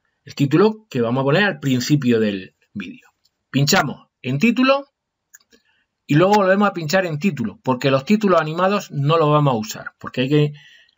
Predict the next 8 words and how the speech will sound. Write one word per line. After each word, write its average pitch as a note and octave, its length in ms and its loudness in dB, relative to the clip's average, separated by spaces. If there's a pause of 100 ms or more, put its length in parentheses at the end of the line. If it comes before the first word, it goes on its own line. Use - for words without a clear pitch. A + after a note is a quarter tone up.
(140)
descargarse D3+ 800 -2
una D#3+ 240 -2
nueva C#3+ 240 4
aplicación C#3+ 640 -6
o C3 120 -6
un C#3 100 0
nuevo C3 200 4
programa. - 500 -10